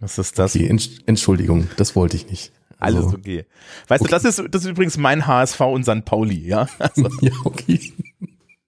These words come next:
Speaker 2: Hab's jetzt verstanden. Okay, also das ist nicht so meine Welt, so, sagen wir es mal so. Ähm,
Speaker 1: Mhm. Ja, das ist ja
Speaker 2: dann, dann, also so Brettspiel von, vom Prinzip her finde ich gut. Ich habe auch ein paar.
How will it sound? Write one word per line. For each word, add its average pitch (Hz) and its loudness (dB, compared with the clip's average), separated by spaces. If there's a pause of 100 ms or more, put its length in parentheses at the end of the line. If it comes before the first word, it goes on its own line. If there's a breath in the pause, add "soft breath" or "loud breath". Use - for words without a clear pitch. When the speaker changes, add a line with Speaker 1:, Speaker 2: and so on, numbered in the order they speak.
(400 loud breath)
Speaker 2:
Hab's - -4
jetzt 123 0
verstanden. - -2 (680 loud breath)
Okay, 104 2
also 107 2
das 123 2
ist 123 -2
nicht 117 2
so - 2
meine 82 0
Welt, 98 -6
so, 87 -6
sagen 85 -10
wir 85 -8
es - -12
mal - -12
so. - -20 (880 soft breath)
Ähm, 85 2 (1900)
Speaker 1:
Mhm. 90 -12 (140)
Ja, 85 -2
das 82 -2
ist - -8
ja 92 -6
Speaker 2:
dann, 98 4 (480)
dann, 98 4
also 101 2
so 101 4
Brettspiel 104 0
von, 101 0
vom 95 -2
Prinzip 90 -2
her 110 2
finde 101 2
ich - -6
gut. 151 -2
Ich - -8
habe - 2
auch - -2
ein 90 0
paar. 147 -2